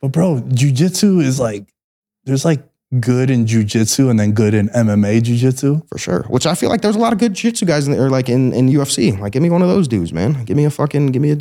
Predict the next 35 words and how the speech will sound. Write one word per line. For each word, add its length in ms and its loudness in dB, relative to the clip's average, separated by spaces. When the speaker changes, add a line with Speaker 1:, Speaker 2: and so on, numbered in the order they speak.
Speaker 2:
a 40 0
straight 240 -2
jiu-jitsu. 260 -4
Give 100 2
me 100 2
Oliveira. 460 0
Give 100 -6
me 80 -2
one 140 0
of 60 0
these 120 0
fucking 300 -8
guys. 300 -10
Let's 180 -12
go 100 0
to 60 0
war, 260 0
man. 300 -6
You 100 -4
know 60 0
what 80 0
I 20 0
mean? 360 -2
Speaker 1:
Let's 200 -14
really 240 0
see. 220 -6
Speaker 2:
That'd 120 -6
be 60 -6
sick. 400 -6
Speaker 1:
Damn, 240 0
that'd 140 -2
be 40 0
Speaker 2:
You 80 0
know? 60 0
Speaker 1:
dope. 340 -2